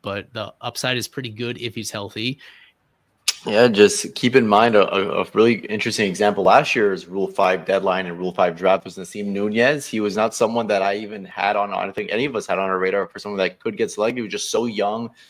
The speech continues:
Speaker 2: so far away from being big league ready offensively, and yet the Nationals selected him, played him, well, I think it was thirteen at-bats through the first three or four months of the season that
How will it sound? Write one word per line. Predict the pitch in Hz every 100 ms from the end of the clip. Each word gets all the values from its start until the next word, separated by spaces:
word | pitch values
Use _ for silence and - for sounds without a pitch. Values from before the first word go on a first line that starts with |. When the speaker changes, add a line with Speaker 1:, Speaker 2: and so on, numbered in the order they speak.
| _
Speaker 2:
so | - 117 117
far | 117 113 117
away | 110 110
from | 107 104
being | 101 104
big | 85 104
league | 113 95
ready | 98 104
offensively, | 101 92 101 104 120 123 143 127
and | 95
yet | 104 -
the |
Nationals | 92 98 113 139 135
selected | 139 151 160 135
him, | 110 104 107 _ _ _ _ _
played | 123 127 127
him, | 127 123 - _ _ - _
well, | 113 117 117
I |
think | 135
it | 131
was | -
thirteen | - 123 127 147
at-bats | 127 117 - 107 123 - -
through |
the | 98
first | - 117 107 -
three | 104 117
or | 117
four | - 117
months | 107 117
of | 117
the | 101
season | - 117 127 151 123
that | 101 -